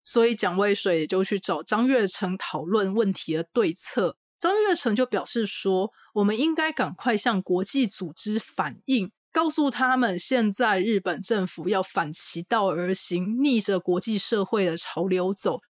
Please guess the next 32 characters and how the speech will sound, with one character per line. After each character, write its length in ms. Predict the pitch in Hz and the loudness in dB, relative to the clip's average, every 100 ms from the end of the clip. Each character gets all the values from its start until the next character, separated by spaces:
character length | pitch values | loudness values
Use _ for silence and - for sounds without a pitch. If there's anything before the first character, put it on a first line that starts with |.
| _ _ | _ _
大 120 | 175 | 2
家 160 | 214 220 | 4 2
应 140 | 208 | 0
该 100 | 208 | 0
要 160 | 208 190 | 2 0
同 240 | - 180 | -2 -6
声 260 | 190 240 247 | -2 2 2
谴 300 | - 190 156 | 0 -4 -6
责 260 | - 156 170 | -4 -2 0
怎 220 | - 147 | -2 -4
样 240 | 175 175 | -4 -4
怎 360 | - 175 - 175 | -4 -6 -6 -2
样。” 200 | 185 - _ _ | -2 -2 _ _
那 100 | 359 | -2
这 220 | - 480 302 | 4 4 4
个 80 | |
概 220 | 226 277 240 | 4 2 4
念 180 | 247 | 2
当 140 | 220 214 | 2 2
然 100 | 202 | 2
是 140 | 196 | 0
非 180 | - 202 | 0 -2
常 240 | 190 175 | 0 -4
的 160 | 170 170 _ | -4 -8 _
棒， 280 | 208 147 175 _ | 0 0 -10 _
可 240 | - 220 190 | -4 0 0
是 240 | - 302 | 2 0
在 280 | 240 262 214 | 2 2 2
没 200 | 180 196 | 2 2
有 160 | 202 208 | 2 2
网 260 | 190 156 | 2 0
络、 320 | 185 220 175 | 0 0 0